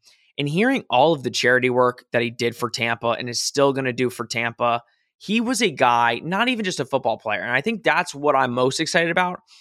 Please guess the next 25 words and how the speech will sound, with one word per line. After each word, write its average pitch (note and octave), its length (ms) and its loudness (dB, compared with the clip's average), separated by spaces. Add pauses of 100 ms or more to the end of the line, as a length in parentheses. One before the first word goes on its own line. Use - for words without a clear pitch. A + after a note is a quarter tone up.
(180)
Obviously, D3 400 4
the A#2+ 100 -2
football B2 340 2
acumen A2+ 380 0
is - 300 -8
amazing, A2+ 420 -4
and A2+ 100 -6
he's A#2+ 220 -10
really C#3+ 320 6
going B2+ 240 0
to B2 60 -4
improve A#2+ 320 -6
the A2 80 -12
room. B2 340 2
But A#2+ 240 2 (1400)
he G3+ 380 0
is C3+ 320 -2
very, C3 800 2 (440)
he F3+ 320 -2
is E3 120 0
a D3+ 140 4
light B2+ 340 2
in A#2+ 120 -6
the A#2 60 -6
community. A2+ 600 -12